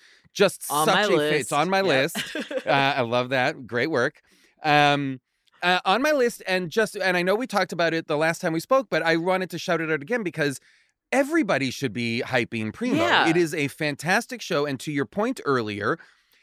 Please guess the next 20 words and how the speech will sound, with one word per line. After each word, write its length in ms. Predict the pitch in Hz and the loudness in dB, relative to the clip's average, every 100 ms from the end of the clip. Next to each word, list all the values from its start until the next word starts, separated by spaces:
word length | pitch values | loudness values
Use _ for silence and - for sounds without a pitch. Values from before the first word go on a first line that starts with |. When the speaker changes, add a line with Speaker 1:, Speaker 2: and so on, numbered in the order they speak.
| _ | _
Speaker 1:
this 380 | 123 143 277 320 | -12 0 2 2
should 480 | - - 220 233 170 | -4 -2 0 0 0
be 220 | 165 170 | -2 0
what 200 | 156 147 | 2 4
a 60 | 151 | 4
network 560 | 131 131 143 135 - | 2 0 0 -2 -2
T 240 | - 139 139 | -8 -4 -2
V 160 | 135 | -2
show 300 | 135 127 123 117 | 0 0 0 -2
is. 500 | 127 117 82 87 - _ _ - _ - | -4 -4 -4 -12 -20 _ _ -20 _ 2
A 80 | 160 | 4
network 460 | 214 277 311 320 | 4 2 0 0
lineup 500 | 175 156 160 156 143 | 0 0 2 0 0
of 320 | 147 123 104 | -2 -4 -8
T 220 | - 165 175 | -8 -6 -4
V 180 | 185 | -4
shows, 520 | 170 147 127 123 110 - - | -2 2 2 0 -4 -12 -4
uh, 180 | 143 143 | -2 -2
should 320 | - 233 185 | -2 -2 0
be, 380 | 151 143 135 | 0 0 -2